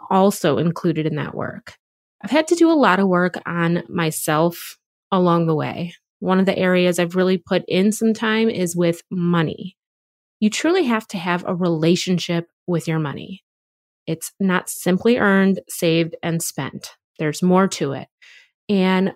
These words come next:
when it isn't owed to you like clockwork every other Friday via direct deposit, you begin to realize your part in earning it. Truth is, you're not limited to a certain amount of money.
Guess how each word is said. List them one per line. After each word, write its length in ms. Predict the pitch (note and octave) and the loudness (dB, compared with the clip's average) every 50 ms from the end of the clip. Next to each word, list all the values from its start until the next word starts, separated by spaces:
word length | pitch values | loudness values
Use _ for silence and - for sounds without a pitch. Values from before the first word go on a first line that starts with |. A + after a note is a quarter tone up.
| _ _ | _ _
when 200 | G#3 G#3+ A3+ A#3+ | 0 2 2 2
it 120 | B3+ A#3+ - | 2 2 2
isn't 300 | A#3 A3+ C4+ D4 - - | 0 2 2 0 0 2
owed 240 | - G3 G3+ G#3 G3+ | 2 4 4 4 2
to 160 | - - - | -2 -2 0
you 240 | F3+ F3+ F3+ F3 F3 | 2 2 2 2 2
like 260 | F3 D#3+ D#3+ - - | 0 0 -2 -4 -10
clockwork 680 | _ - - E3 D3+ D3 D#3+ - - F#3+ F#3+ F#3+ F3+ - - - _ | _ -8 -4 -2 -2 0 -2 0 0 0 0 0 -2 -6 -14 -10 _
every 300 | F#3+ F3+ E3+ F3 E3+ D#3+ | -4 -2 -2 0 -2 0
other 160 | D#3+ D#3+ D#3+ | -2 -2 -4
Friday 460 | D#3+ - - D3 D3 D3 D3+ D#3 D#3+ | -4 -6 -6 -6 -4 -4 -4 -6 -4
via 240 | E3 E3 D3+ D3 D3 | -4 -4 -4 -4 -4
direct 340 | D3 C#3+ C#3+ C#3+ D3+ - - | -4 -4 -4 -4 -4 -6 -10
deposit, 580 | E3 - - C#3+ C#3 C#3 D#3 F3+ G#3 A#3 - _ _ _ _ - - _ _ _ _ _ _ | -12 -6 -4 -4 -4 -2 0 0 0 0 -2 _ _ _ _ -20 -20 _ _ _ _ _ _
you 120 | - B3+ C#4 | -2 -2 -2
begin 280 | D4 D4 D#4 D#4+ E4+ | 0 0 2 2 2
to 100 | E4+ - | 2 2
realize 500 | F4+ D4 C4 B3+ C4+ A#3 G#3+ A3 A3 - | 2 4 4 4 4 4 4 4 2 2
your 280 | - F#3+ E3+ F3 F3+ F#3+ | 2 4 4 4 4 2
part 360 | - - E3+ D#3 E3 E3+ E3+ - | 0 -2 0 2 2 0 0 -2
in 320 | - D#3+ D#3 E3 F#3 G#3 - | -2 -2 0 0 0 0 2
earning 320 | C4 D4 F4 C#4+ F#3 D3 | 2 4 4 4 2 0
it. 400 | - F#2 - - - - - - _ _ _ _ _ _ _ _ _ _ _ _ | -2 -6 -10 -12 -16 -20 -20 -20 _ _ _ _ _ _ _ _ _ _ _ _
Truth 360 | - - C4+ C#4+ D#4+ D#4 C4 | -2 2 2 2 4 2 2
is, 420 | G#3 F#3+ F3+ F3+ F#3 F#3 - - - _ _ _ _ | 2 2 4 2 2 0 -4 -10 -14 _ _ _ _
you're 260 | - G3+ G3 A3 A#3+ C4+ | -8 -2 0 2 4 4
not 260 | D4+ E4+ F4 - - | 4 2 2 0 0
limited 680 | G#3 F#3+ F#3+ F#3+ G3 G3+ G#3 G#3 - A3+ G#3 G3 E3+ - - _ _ | 0 2 2 2 2 2 2 2 2 2 2 2 0 -6 -14 _ _
to 260 | - - G#3 G3+ G3 - | -4 0 2 2 2 2
a 280 | - F3 E3+ E3+ F3 F3 | 0 0 2 2 2 0
certain 340 | E3 - - - F3+ - G3 | -2 -2 -2 -2 -2 0 0
amount 260 | F#3 F3+ E3+ E3 E3 | 0 0 0 0 -2
of 120 | D#3 - | -2 -4
money. 380 | E3 D3 - - - F#3 F#3 - | -6 -6 -8 -8 -12 -14 -16 -18